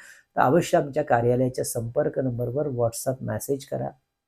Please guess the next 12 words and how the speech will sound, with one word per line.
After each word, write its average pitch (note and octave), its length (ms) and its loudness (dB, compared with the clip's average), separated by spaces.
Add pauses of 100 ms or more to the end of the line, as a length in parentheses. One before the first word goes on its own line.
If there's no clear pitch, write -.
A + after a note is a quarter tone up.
(400)
तुम्हाला C3 220 6
संपूर्ण C3 440 4
माहिती C3+ 340 2
पाठवली B2 460 -2
जाईल. A#2+ 220 -2
ती - 400 -8
माहिती A#2+ 360 0
आधी A#2 160 0
वाचा, A2 420 0
त्यानंतर A2+ 500 -4
आपली C3 240 -4
अपॉइंटमेंट A2 500 -6